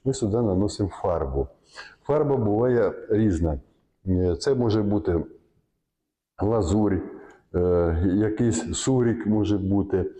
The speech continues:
берлінська лазурь є така краска. І зараз є, е, сп-, спеціальні краски, вони вже продаються в тюбіках. От такого синього цвіту, кольору, такого блакитного кольору.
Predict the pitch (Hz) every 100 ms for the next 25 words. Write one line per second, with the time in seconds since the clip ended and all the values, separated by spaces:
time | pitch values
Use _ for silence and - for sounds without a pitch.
0 | - - - - 76 80 123 107 120 117
1 | - 113 107 104 95 107 98 98 98 87
2 | 98 - 95 90 - 85 - _ _ -
3 | - 110 113 107 110 127 113 - 110 104
4 | 104 101 90 - 107 107 104 107 98 113
5 | 95 95 95 123 135 - 107 101 107 95
6 | 82 120 - 98 92 92 92 90 101 -
7 | - 135 120 113 117 - - _ _ _
8 | _ - 101 95 - 104 101 98 92 120
9 | 107 95 90 - 110 123 110 - 110 110
10 | 110 104 101 95 98 92 92 - - -
11 | - 101 104 104 92 90 80 127 120 117
12 | 110